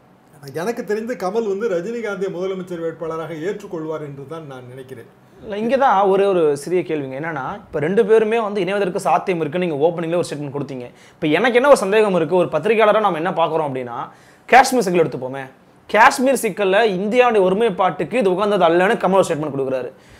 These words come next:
Speaker 2: இந்த பக்கம் அமித்ஷா அவர்களும் மோடி அவர்களும் அர்ஜுனனும் கிருஷ்ணனும் போல அப்படின்னு ஒரு ஸ்டேட்மெண்ட் கொடுக்குறாரு. ஹிந்தி மொழியை வந்து பொது மொழியை ஆக்கவே கூடாதுன்னு கடுமையான கண்டனங்களை வந்து கமல் வைக்கிறாரு. இப்ப ரொம்ப சாஃப்டா தான் இருக்காரு.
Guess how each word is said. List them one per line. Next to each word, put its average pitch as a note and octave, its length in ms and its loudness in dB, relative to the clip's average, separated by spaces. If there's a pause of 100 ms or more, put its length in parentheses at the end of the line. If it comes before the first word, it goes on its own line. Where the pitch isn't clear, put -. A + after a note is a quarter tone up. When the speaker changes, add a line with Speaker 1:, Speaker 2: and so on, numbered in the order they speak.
(140)
Speaker 2:
இந்த C4 240 6
பக்கம் A3 640 0 (180)
அமித்ஷா A#3 380 2
அவர்களும் G#3 580 4
மோடி A#3+ 280 4
அவர்களும் F#3 560 2
அர்ஜுனனும் B3+ 600 4
கிருஷ்ணனும் A3+ 440 2
போல E3+ 340 4
அப்படின்னு B3 140 2
ஒரு A#3+ 100 6
ஸ்டேட்மெண்ட் F3+ 320 0
கொடுக்குறாரு. C#3+ 380 -2 (400)
ஹிந்தி E4 340 6
மொழியை C4+ 360 4
வந்து A3 560 2
பொது G#3 220 6
மொழியை C4 280 4
ஆக்கவே A#3 340 8
கூடாதுன்னு G#3+ 400 2
கடுமையான C#4 480 4
கண்டனங்களை A3+ 460 0
வந்து G3+ 480 2
கமல் A3 260 4
வைக்கிறாரு. D3+ 380 0 (260)
இப்ப C4 180 0
ரொம்ப C#4 160 4
சாஃப்டா B3 480 2
தான் A3 160 4
இருக்காரு. D#3 300 -2